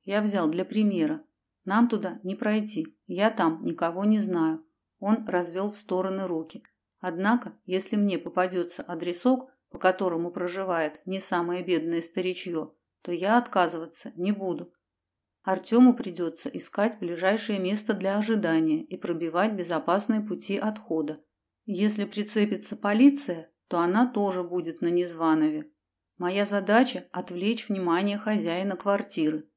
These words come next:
Если не получится, то я останусь ждать в машине. Значит, если кого-то и поймают, то только меня и его». Левинский указал на себя и на немца.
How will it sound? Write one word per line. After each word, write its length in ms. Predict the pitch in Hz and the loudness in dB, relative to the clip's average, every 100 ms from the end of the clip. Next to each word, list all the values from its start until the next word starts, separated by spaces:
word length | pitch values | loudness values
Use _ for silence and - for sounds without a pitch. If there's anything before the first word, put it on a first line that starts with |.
| _ _ _ _ - | _ _ _ _ -10
Если 380 | 175 214 214 190 | 0 0 0 -8
не 120 | 190 | -4
получится, 680 | 185 180 240 240 - - - _ | -2 2 2 2 -4 -8 -18 _
то 100 | - | -8
я 300 | 170 185 214 | -2 2 2
останусь 520 | 196 - 175 190 208 | 0 -4 -2 0 -2
ждать 340 | - - 165 165 | -4 0 0 0
в 60 | |
машине. 600 | 180 180 - 160 160 160 - _ _ _ _ _ _ _ | -4 -4 -4 -2 -2 -6 -10 _ _ _ _ _ _ _
Значит, 500 | 175 180 226 254 247 - | -10 2 4 4 0 -4
если 320 | 196 214 214 | -2 -2 -2
кого-то 420 | 208 196 208 208 | 0 0 0 -2
и 120 | - | -4
поймают, 680 | 175 175 180 190 247 262 - | -4 -2 0 4 6 6 4
то 80 | - | -12
только 340 | 175 196 185 185 | -4 -4 -2 -2
меня 420 | 180 180 220 240 | 0 2 2 2
и 100 | 214 | 0
его». 520 | 208 214 156 - - _ _ - | 2 0 0 -2 -6 _ _ -4
Левинский 600 | 180 180 240 247 - - | -2 6 6 6 2 -18
указал 400 | - 175 175 185 | -4 -2 -2 -2
на 100 | 180 | -2
себя 420 | 170 175 170 208 | -2 -4 0 0
и 120 | 214 196 | -2 -4
на 160 | 190 | -4
немца. 520 | 185 170 160 - 160 | -2 0 0 -2 -10